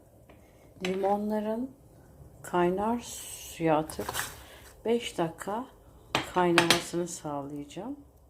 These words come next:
Kayna-, bir beş on dakika kaynadıktan sonra size demleme şeklinde göstereceğim. Attığımız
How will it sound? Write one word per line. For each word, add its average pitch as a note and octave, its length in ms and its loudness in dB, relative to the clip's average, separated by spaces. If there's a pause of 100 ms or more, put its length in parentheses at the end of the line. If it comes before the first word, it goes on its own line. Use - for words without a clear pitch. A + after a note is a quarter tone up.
(3250)
Kayna-, F#3+ 460 0 (180)
bir G3+ 380 -4
beş A3 300 2
on A#3 240 0
dakika F3 380 -2
kaynadıktan F#3 880 -2
sonra A3 560 -2 (460)
size G3+ 400 -4
demleme F#3+ 500 2
şeklinde E3 720 -2
göstereceğim. D3+ 840 -6 (2000)
Attığımız A#3 720 2